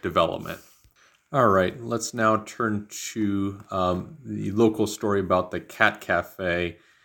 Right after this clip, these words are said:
um, Coffee and Purrs here in downtown Sioux City.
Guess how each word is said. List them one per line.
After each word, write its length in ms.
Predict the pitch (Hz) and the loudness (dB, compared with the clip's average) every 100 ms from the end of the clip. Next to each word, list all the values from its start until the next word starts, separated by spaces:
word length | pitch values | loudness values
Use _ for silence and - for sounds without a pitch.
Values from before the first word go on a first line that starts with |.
| _ - | _ -6
um, 420 | 87 85 82 82 | -2 -2 -4 -8
Coffee 380 | - 95 87 95 | 0 2 2 -2
and 140 | 87 85 | -8 -8
Purrs 360 | - 90 82 | -2 -2 -2
here 300 | - 104 90 | -6 -2 -2
in 240 | 87 85 80 | -2 -6 -2
downtown 560 | 85 85 80 85 85 | 0 0 -2 -4 -4
Sioux 200 | - 85 | -4 -6
City. 420 | 80 - 80 95 | -6 -8 -8 -10